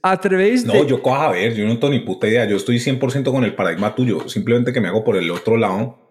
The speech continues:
Speaker 2: Simplemente que el medio he comenzado a vislumbrar lo que piensa la gente del otro lado. Y sí, y sí tuve una experiencia en la que por fin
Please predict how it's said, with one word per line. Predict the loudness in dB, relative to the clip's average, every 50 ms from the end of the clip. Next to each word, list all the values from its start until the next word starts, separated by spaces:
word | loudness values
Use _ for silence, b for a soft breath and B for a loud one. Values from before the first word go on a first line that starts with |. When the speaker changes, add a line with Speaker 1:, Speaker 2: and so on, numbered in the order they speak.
| _ -8
Speaker 2:
Simplemente | -6 -6 -2 0 0 0 0 2
que | 0 0
el | 0 -2 -4 -8 -4
medio | -2 0 0 2 2 2 2 4 4 2
he | 2 0
comenzado | 0 -2 -2 -2 -2 -2 0 0
a | 2
vislumbrar | 2 2 0 0 2 2 2 2 2 2 0 2
lo | 0 0 0
que | -2 -4
piensa | -2 -2 -4 -2 0 0
la | 0
gente | 0 0 0 0
del | 0 0
otro | -2 -2 -2 0 2
lado. | 2 2 2 0 0 -2
Y | -4 -4
sí, | -2 0 -2 -2 0 -2
y | -4 -4
sí | -4 -2 0
tuve | 0 2
una | 2 0
experiencia | 0 0 -2 -2 -2 -2 -2 -2 0
en |
la | 0 0
que | 0 -2
por | -4 -4 -6 -6
fin | -4 -2 0 0 0 -2